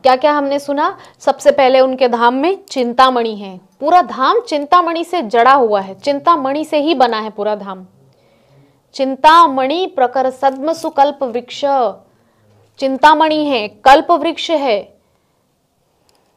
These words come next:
तत्पश्चात लक्षावृतेषु सुरभिरभिपालयन्तम, सुरभि गैया है, लक्ष्मी है। ये सब ऐश्वर्य का प्रकाश कर रहे हैं भगवान के,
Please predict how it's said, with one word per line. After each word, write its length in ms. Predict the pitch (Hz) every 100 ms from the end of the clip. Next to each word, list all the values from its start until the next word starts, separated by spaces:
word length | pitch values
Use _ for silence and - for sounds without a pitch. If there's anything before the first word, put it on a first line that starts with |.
| _ _ _ -
तत्पश्चात 600 | 240 254 254 - 302 294
लक्षावृतेषु 1000 | 240 233 - 302 302 254 254 294 302 302
सुरभिरभिपालयन्तम, 1800 | 285 269 240 254 311 294 240 247 247 247 254 240 226 220 226 240 226 196 _ _ _ _ _ _ _ _
सुरभि 440 | - 277 277 254 320
गैया 340 | 285 277 311
है, 420 | 311 262 202 - -
लक्ष्मी 640 | 233 277 277 - 311 370
है। 360 | 311 302 214 196 _ _ _ _ _ _ _ _ _ _ _ _ _ _ _ -
ये 160 | 240 285
सब 640 | - 349 392 466 480 - _ _ -
ऐश्वर्य 580 | 240 247 285 294 302
का 260 | 302 285 277 - - _ _ _ _ _ _
प्रकाश 400 | 240 240 233 247
कर 180 | - 233
रहे 100 | 208
हैं 100 | 214
भगवान 400 | 208 190 208 202
के, 200 | 190 190